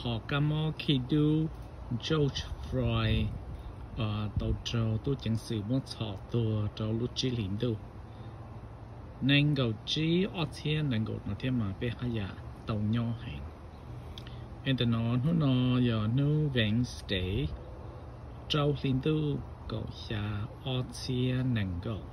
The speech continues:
Chứ hầu lê, ô, chơi yêu ở tầng tên đó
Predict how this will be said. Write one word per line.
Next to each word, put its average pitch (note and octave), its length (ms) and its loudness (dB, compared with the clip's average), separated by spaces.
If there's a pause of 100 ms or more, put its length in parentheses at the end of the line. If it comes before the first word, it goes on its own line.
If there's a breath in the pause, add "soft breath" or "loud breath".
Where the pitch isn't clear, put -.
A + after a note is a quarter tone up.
(800 loud breath)
Chứ - 220 2
hầu C3 160 0
lê, C#3+ 680 4 (640 loud breath)
ô, D#3 680 6
chơi A#2+ 220 2
yêu C3 160 4
ở C3 200 2
tầng F#2+ 200 -2
tên A2 160 0
đó G2 100 -2